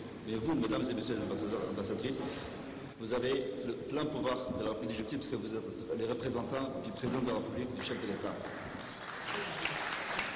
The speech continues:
Et à ce titre, je pense que vous avez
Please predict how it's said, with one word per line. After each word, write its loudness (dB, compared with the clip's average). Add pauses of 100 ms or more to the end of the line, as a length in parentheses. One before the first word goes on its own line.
(1600)
Et 4
à 6
ce 0
titre, 0
je 2
pense 2
que 4
vous 2
avez 6